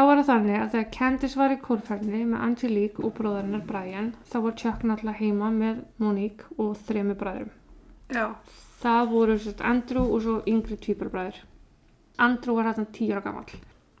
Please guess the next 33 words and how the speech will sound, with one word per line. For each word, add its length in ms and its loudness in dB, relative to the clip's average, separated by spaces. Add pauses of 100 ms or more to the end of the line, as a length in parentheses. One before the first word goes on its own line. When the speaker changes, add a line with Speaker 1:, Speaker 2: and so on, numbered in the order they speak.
(840)
Speaker 1:
Daginn 300 6
sem 100 6
Monique 680 4
hvarf 480 -2
höfðu 360 2
Chuck 360 -2
og 80 0
hún 200 2
hnakkrifist. 800 -4 (260)
Það 160 0
var 80 0
svo 120 -2
sem 140 0
ekkert 300 -2 (160)
óeðlilegt 680 2
eða 320 2
nýtt 240 2
af 60 2
nálinni. 440 2 (580)
Honum 180 4
fannst 400 -4 (500)
hún 180 4
frekar 520 0
erfiður 380 0
unglingur 400 -2
og 120 -4
þau 180 0
voru 140 0
voðalega 380 0
gjörn 200 -2
á 60 0
að 80 0
rífast. 460 -4